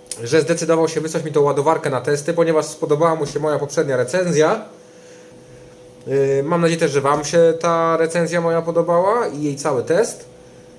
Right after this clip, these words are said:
Mm, i tak, nowa ładowarka od Alexa jest troszeczkę zmodernizowana.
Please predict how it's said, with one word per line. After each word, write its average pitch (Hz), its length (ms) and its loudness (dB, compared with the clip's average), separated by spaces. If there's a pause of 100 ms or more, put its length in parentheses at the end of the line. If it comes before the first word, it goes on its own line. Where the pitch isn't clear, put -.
(520)
Mm, 151 440 -8 (340)
i 208 100 -6
tak, 113 300 -2 (240)
nowa 214 240 4
ładowarka 170 500 2
od 147 80 2
Alexa 147 560 0 (280)
jest 147 140 -4
troszeczkę 170 300 -4
zmodernizowana. 147 960 0